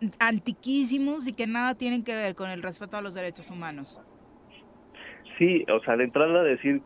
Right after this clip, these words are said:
Speaker 2: que el crimen pasional no existe en
Speaker 1: Ujú.
Speaker 2: ningún código penal de nuestro país, que es un, eh, un, un, pues, eh, pues un término que las autoridades,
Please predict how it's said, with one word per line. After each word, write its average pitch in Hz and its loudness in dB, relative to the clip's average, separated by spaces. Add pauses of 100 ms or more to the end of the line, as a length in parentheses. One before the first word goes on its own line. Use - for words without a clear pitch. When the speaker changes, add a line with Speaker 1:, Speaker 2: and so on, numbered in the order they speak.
Speaker 2:
que 120 4
el 107 2
crimen 139 2
pasional 117 2
no 123 6
existe 143 0
en 247 4
Speaker 1:
Ujú. 226 2
Speaker 2:
ningún 113 2
código 123 4
penal 107 0
de 117 6
nuestro 101 -4
país, 123 2 (400)
que 113 4
es 127 0 (340)
un, 135 4
eh, 107 4 (400)
un, 127 0 (220)
un, 147 2 (100)
pues, 123 2 (220)
eh, 120 6
pues 123 -4
un 147 2
término 151 2
que 120 2
las 107 6 (880)
autoridades, 123 4